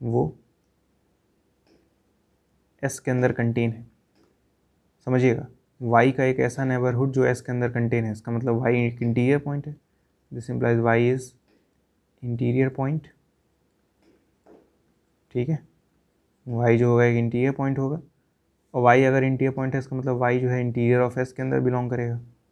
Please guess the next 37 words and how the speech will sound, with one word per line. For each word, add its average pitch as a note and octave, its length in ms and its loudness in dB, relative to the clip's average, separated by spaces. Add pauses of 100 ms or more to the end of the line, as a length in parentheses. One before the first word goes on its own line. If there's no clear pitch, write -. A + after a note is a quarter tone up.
(760)
तो B2 60 -2
आपने C3 240 0
क्या C#3+ 160 0
किया B2 220 0
देखिए, A#2 320 0 (540)
आपने C3+ 340 -2
इस - 300 -2
सेट C3+ 220 0
के C#3 60 -6
अंदर C3+ 200 2
एक C3+ 120 2
एलिमेंट B2+ 340 0
उठाया B2+ 400 -2 (180)
और C3 160 -14
प्रूफ C#3 240 0
कर B2+ 80 0
दिया B2+ 200 2
कि B2+ 120 -2
ये B2 180 4
वाला B2+ 200 2
एलिमेंट B2+ 400 0
जो B2+ 80 0
है B2+ 60 -2
वो B2+ 140 0
interior B2 400 0
of B2+ 80 -10
S B2+ 120 -6
के B2+ 120 -12
अंदर B2 160 0
भी A#2 120 0
कंटेन G#2+ 360 -8
है। G2 140 -14 (800)
यहाँ A#2 300 2
का B2 120 -2
हर A#2+ 140 2
एक B2+ 180 4
एलिमेंट C3 420 0